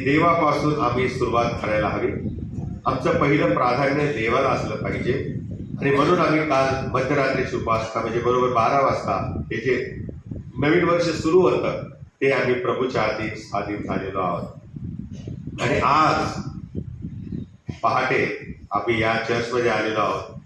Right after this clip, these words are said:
देवाला प्राधान्य द्यायला, कारण ज्यावेळेस आम्ही देवाला प्राधान्य देतो त्यावेळेला आमचं दिवस, आमचं वर्ष हे अधिक आशीर्वादाचं होतं. देवापासून सुरुवात करणे, देवाला प्राधान्य देणे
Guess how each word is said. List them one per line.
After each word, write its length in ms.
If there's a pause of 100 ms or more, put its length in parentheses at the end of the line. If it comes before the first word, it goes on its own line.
(200)
देवाला 320
प्राधान्य 560
द्यायला, 280
कारण 420 (280)
ज्यावेळेस 320
आम्ही 180
देवाला 300
प्राधान्य 500
देतो 320 (360)
त्यावेळेला 360 (120)
आमचं 340
दिवस, 360 (120)
आमचं 280
वर्ष 280
हे 320
अधिक 420
आशीर्वादाचं 640
होतं. 480 (460)
देवापासून 640
सुरुवात 540
करणे, 260 (160)
देवाला 320
प्राधान्य 520
देणे 320